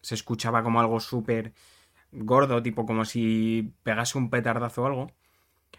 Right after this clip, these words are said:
Y de repente yo empezaba a ver cómo la luna, porque, mm, imaginemos que yo, yo veo esto y a mí me está tapando ahora la cara, pero no me está tapando en el sueño del todo.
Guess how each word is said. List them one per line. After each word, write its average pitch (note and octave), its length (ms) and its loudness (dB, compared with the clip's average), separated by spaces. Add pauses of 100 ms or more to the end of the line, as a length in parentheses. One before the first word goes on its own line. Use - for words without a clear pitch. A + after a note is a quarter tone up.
(140)
Y B2 80 4
de B2+ 100 8
repente C3+ 480 2
yo B2+ 160 2
empezaba C3+ 380 2
a C3 40 2
ver D3 220 0
cómo C3 240 2
la C3+ 120 2
luna, D#3+ 440 2 (640)
porque, A#2 260 -2 (180)
mm, A#2 360 0
imaginemos A#2 520 -2
que - 240 -4
yo, A#2 200 0 (460)
yo B2 280 2
veo C3 220 4
esto D3+ 340 -6 (380)
y B2 100 2
a A#2 40 6
mí B2 120 6
me B2+ 80 6
está B2+ 160 0
tapando C3 360 4
ahora B2+ 280 4
la A2+ 220 0
cara, A#2 300 -2 (500)
pero A#2 180 0
no A#2 80 4
me B2+ 100 4
está B2+ 160 -2
tapando B2+ 580 2 (640)
en B2 120 4
el B2 100 4
sueño B2 280 2
del A2+ 180 0
todo. F#2 320 -6